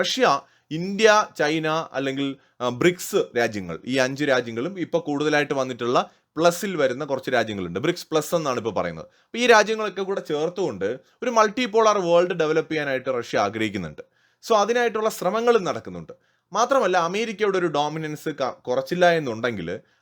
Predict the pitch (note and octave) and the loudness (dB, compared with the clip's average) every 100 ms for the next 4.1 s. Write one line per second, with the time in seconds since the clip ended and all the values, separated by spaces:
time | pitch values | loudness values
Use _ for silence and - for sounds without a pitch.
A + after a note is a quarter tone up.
0 | - G3+ A#3+ A3 D3 D3 E3+ F#3 F3+ D#3+ | -4 6 6 6 2 2 2 2 -4 -4
1 | C3+ D3 C#3+ B2 A#2+ - A#2+ A2 A2+ A2+ | 0 0 0 -4 -6 -4 -4 -4 -6 -6
2 | G#2+ - C3+ - - G#2+ G#2 G2 A2 E3 | -6 -2 -2 -2 -2 0 0 -4 -8 -10
3 | A2 A#2 D3 F3 D#3+ D3 C#3 C#3 B2 C3 | -10 -2 0 2 0 -4 -4 -2 0 0
4 | D3+ | 0